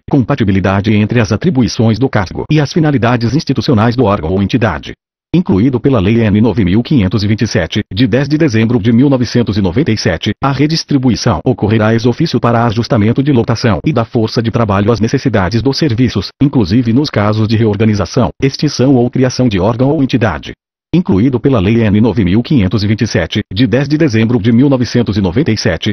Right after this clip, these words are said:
a redistribuição de cargos efetivos vagos se dará mediante ato conjunto entre o órgão central do cipec e os órgãos e entidades da administração pública federal envolvidos,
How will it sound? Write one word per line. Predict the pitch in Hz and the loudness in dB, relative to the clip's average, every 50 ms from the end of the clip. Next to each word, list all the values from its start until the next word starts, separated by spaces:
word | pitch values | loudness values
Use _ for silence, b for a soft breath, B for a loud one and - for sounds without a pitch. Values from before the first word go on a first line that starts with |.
| - - | -4 -2
a | 135 | -4
redistribuição | 139 131 139 151 165 156 - - - 143 123 131 113 - - - 131 143 139 | -2 0 0 -2 -2 -4 -6 -2 -2 0 0 0 0 0 0 0 0 0 2
de | 120 | 0
cargos | - - 123 135 139 135 127 131 | 0 -2 -2 -2 0 0 0 0
efetivos | 123 - 151 - - 147 113 80 73 64 - - - | 0 0 -2 0 2 0 0 0 -2 -10 -12 -8 -6
vagos | 110 110 127 123 117 107 101 - | -2 0 0 0 0 -2 -2 -2
se | - 196 170 | -2 0 0
dará | 170 107 92 92 104 | 0 0 2 2 0
mediante | 113 104 98 95 101 123 135 - - 120 | 0 0 0 0 0 0 0 0 0 0
ato | 110 107 - 127 | 0 0 0 -2
conjunto | - - 147 117 95 107 113 - 139 | 0 0 0 2 2 0 0 2 0
entre | 147 156 139 123 | 0 0 2 0
o | |
órgão | 113 98 101 107 113 123 | 2 2 0 0 0 -2
central | 120 - 139 135 - - 90 87 95 | 0 0 0 0 0 -2 -2 -2 -2
do | 110 | -2
cipec | 117 - - - - 120 175 - - - | -2 -2 -2 -2 -2 -2 -2 -4 -4 0
e | 143 165 | 2 2
os | 147 98 | 2 2
órgãos | 98 110 107 98 98 98 95 | 2 0 0 0 0 0 0
e | 123 | 2
entidades | 104 98 - 117 104 101 98 101 117 117 | 0 2 0 0 0 0 0 0 -2 0
da | 107 117 110 | 0 0 0
administração | 113 127 135 131 135 135 131 - 143 127 - - 117 113 110 | 0 0 2 2 2 2 0 0 -4 -2 0 0 0 0 0
pública | - 117 107 95 92 - 90 | 0 0 0 0 0 -2 0
federal | - 143 135 131 101 113 135 143 | 0 0 0 2 2 2 2 2
envolvidos, | 156 151 120 131 131 123 110 90 73 73 - - - | 0 0 0 0 0 0 0 -2 -2 -4 -8 -8 -12